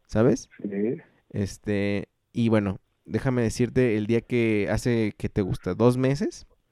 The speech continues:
Speaker 2: Ujú.
Speaker 1: Decidimos ir ahí. Creo que hasta fue por mi cumpleaños, bro.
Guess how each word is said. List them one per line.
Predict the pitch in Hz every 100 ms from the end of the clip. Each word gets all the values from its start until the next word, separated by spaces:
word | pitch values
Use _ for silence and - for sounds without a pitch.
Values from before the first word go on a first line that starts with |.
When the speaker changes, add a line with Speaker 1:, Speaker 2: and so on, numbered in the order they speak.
| _ _ _ _
Speaker 2:
Ujú. | 208 185
Speaker 1:
Decidimos | 107 120 110 120 120 120
ir |
ahí. | 117 110 302 311
Creo | 160
que | 185
hasta | 254 160
fue | 240
por | 208
mi | 190
cumpleaños, | - 104 117 131 117 101
bro. | 98